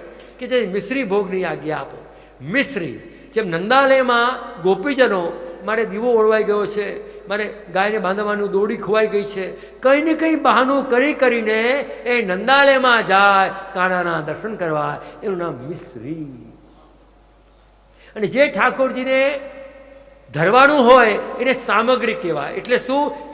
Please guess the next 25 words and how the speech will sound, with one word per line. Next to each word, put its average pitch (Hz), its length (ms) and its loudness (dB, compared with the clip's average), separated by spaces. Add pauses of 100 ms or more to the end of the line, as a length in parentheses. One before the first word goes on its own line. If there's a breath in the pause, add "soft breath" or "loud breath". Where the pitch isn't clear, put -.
(140)
શ્યામના 233 600 2
સેવામાં, 226 1080 0
શ્યામને 220 420 0
મળવામાં 214 840 2
જે 220 140 0
અગ્રસર 233 560 4
છે 185 500 -6
એનું 196 140 -4
નામ 185 200 -2
સામગ્રી. 147 680 -2 (1200 soft breath)
અને 202 100 -2
જ્યારે 214 220 4
ધરીએ 220 600 6 (260)
ત્યારે 185 280 -2
પ્રસાદ 180 760 2
બની 151 220 -6
જાય. 127 560 -12 (640 soft breath)
આપણે 165 340 -4
ધરીએ, 123 400 -8 (140)
આપણા 156 240 -2
ઠાકોર 185 320 -4
ધરીએ, 170 640 -2
આપણી 165 240 -4
કમાણીનું 170 640 -2
ધરીએ. 117 240 -16